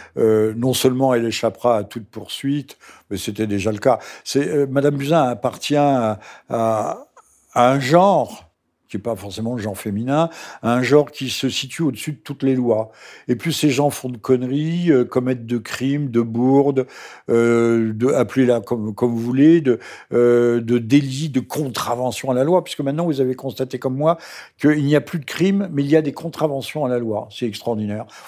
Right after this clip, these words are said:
Autrefois, c'était quand on se garait mal, qu'on avait une contravention, mais maintenant, c'est quand on éventre de, euh, dix personnes à la suite, on a commis une contravention.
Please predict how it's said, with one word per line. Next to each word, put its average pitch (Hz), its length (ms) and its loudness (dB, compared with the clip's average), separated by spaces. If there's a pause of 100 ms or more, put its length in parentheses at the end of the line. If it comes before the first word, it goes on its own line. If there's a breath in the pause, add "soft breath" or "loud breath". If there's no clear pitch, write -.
Autrefois, 127 400 0
c'était 120 240 -8
quand 113 240 -8
on 117 80 -6
se 107 80 -8
garait 113 240 -4
mal, 160 320 -2
qu'on 117 140 -10
avait 107 160 -6
une 110 80 -10
contravention, 110 580 -12 (300 loud breath)
mais 123 100 0
maintenant, 131 340 2
c'est 135 200 -4
quand 123 320 -2
on 113 120 -2
éventre 117 480 -2
de, 104 340 0 (400 loud breath)
euh, 117 160 0
dix 117 200 -6
personnes 127 400 0
à 113 80 0
la 107 100 0
suite, 160 320 -6
on 120 140 -4
a 110 40 0
commis 127 260 -2
une 135 100 -4
contravention. 110 640 -6